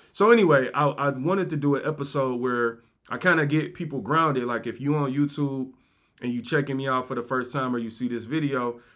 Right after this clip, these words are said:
you gotta understand when you, you know, commenting on a ten-second portion or whatever, going off on me, educate me, I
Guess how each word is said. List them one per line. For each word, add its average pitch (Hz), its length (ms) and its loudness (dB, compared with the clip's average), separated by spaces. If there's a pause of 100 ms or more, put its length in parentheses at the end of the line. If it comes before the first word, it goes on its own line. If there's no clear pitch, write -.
you - 100 -6
gotta 185 180 6
understand 147 540 0
when 135 120 -4
you, 156 400 -4
you 147 120 -6
know, 117 160 -4
commenting 135 500 -2
on 127 120 -6
a 101 100 -8
ten-second 139 720 -6
portion 131 380 -4
or 120 40 -6
whatever, 120 320 -4
going 127 260 -4
off 120 220 -4
on 123 100 -6
me, 113 140 -6
educate 113 400 -6
me, 113 240 -8
I 117 240 -6